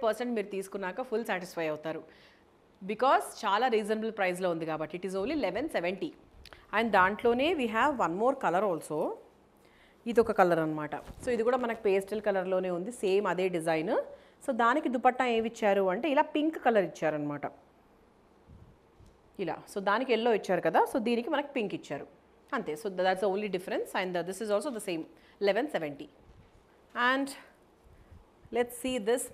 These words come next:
మధ్యలో ఒక cotton వచ్చింది. అంటే eleven seventy ప్రైసింగ్‌లో, like, we have two, three varieties ఉన్నాయి. So అందుకు సడన్గా ఒక party వేర్‌లోంచి ఒక daily wear content వచ్చిందనమాట. So this is, uh, ప్లెయిన్ బాటమ్. So ఇది మనకు eleven seventy, eleven,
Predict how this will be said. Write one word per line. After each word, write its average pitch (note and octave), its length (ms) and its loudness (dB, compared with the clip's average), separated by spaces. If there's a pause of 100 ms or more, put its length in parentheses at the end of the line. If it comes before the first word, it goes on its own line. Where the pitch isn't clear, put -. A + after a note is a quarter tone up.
మధ్యలో G#3+ 300 -2
ఒక G3+ 60 0 (120)
cotton G3 320 6
వచ్చింది. F#3+ 260 -4
అంటే G#3+ 140 4
eleven G3+ 260 4
seventy A#3 340 0
ప్రైసింగ్‌లో, G3 480 2 (460)
like, G#3+ 220 0
we G3 120 -2
have G3+ 100 -6 (100)
two, B3+ 180 -2
three B3+ 220 -4
varieties F3 480 0
ఉన్నాయి. D3+ 280 0 (440)
So - 140 2
అందుకు A3+ 260 0
సడన్గా A#3+ 380 2
ఒక A3 80 -2 (120)
party A#3+ 280 6
వేర్‌లోంచి B3 460 2 (140)
ఒక F#3+ 80 0 (640)
daily B3 280 6
wear A3 200 6
content G3 340 0
వచ్చిందనమాట. E3 560 -2 (880)
So A#3 80 2 (160)
this G#3+ 120 -4 (100)
is, A3 120 2 (140)
uh, E3+ 240 6 (960)
ప్లెయిన్ G#3 340 6
బాటమ్. F3+ 280 4 (160)
So - 120 -8
ఇది B3 160 -2
మనకు B3+ 180 -4
eleven G#3 260 0
seventy, G#3+ 240 -2
eleven, F#3 200 0